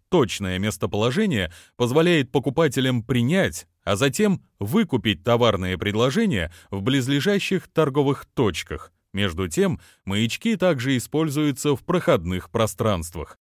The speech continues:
Посетители могут использовать технологию голосового управления в своём автомобиле, чтобы разместить заказ в Pizza Hut, и ресторан получает предупреждение об их предстоящем прибытии с помощью маячков.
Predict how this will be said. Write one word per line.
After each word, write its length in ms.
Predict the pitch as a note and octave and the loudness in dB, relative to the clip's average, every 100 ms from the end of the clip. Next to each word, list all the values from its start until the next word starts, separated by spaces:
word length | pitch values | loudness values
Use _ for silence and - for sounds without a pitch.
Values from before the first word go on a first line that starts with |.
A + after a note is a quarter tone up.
| _ - | _ -4
Посетители 580 | C3+ D3+ E3+ D3+ C#3 | -2 0 -2 0 0
могут 340 | B2+ B2+ B2 C3 | 0 0 -2 -4
использовать 600 | - - D3 G#2+ A#2 G#2+ | -4 0 0 2 -2 -2
технологию 760 | - A#2 A#2 A2+ C#3+ G#2+ A#2 | -4 -4 0 2 2 0 -2
голосового 680 | F#2+ A#2 B2 A#2+ A#2 G#2+ G#2+ | 0 0 0 0 0 0 -2
управления 680 | G2+ G2+ G2 A#2 D3 G2 F2 | -2 0 0 0 0 -2 -2
в 40 | |
своём 400 | - F#2+ G#2 A2 | -4 -2 0 -2
автомобиле, 800 | F2+ - F2 D#2+ D#2 D3 E3 - - - | -2 -4 -4 -4 -4 -2 -2 -4 -10 -20
чтобы 320 | - - G#2+ A2+ | -8 -2 0 0
разместить 520 | G2 A#2+ - D3 G2+ | -2 -4 -2 -2 -2
заказ 560 | F2+ G2+ D3+ F3 - - _ | -2 -2 0 0 -2 -8 _
в 200 | - - | -10 -2
Pizza 400 | C3 - - D3 | -2 -2 -2 -2
Hut, 380 | - F3 F#2 - - _ | 2 0 0 -4 -18 _
и 140 | B2 | 0
ресторан 520 | A2+ G#2+ G2+ A2+ F#3+ | 0 0 0 0 0
получает 560 | A#2 G#2 G#2+ C#3+ C#3 G2 | 0 -2 0 0 0 0
предупреждение 920 | A2+ G#2+ G#2 G2+ F#2 C3+ F#3+ E3+ C3+ - - | -2 -2 0 -2 -2 0 0 0 -2 -6 -4
об 180 | G2 F3 | 0 0
их 160 | - | 0
предстоящем 800 | D#3+ D#3+ - D3+ C3 G2 - F2+ | 0 -2 0 2 2 0 -2 -6
прибытии 540 | F2 F2 E3 F3 F#3+ C#3 | -4 -2 -2 -2 -2 -2
с 100 | - | -2
помощью 500 | A2+ G2 F#2+ - G2+ | -2 -2 -2 -2 -2
маячков. 680 | A2 A#2 - - F2+ - | 0 0 -2 -4 -4 -6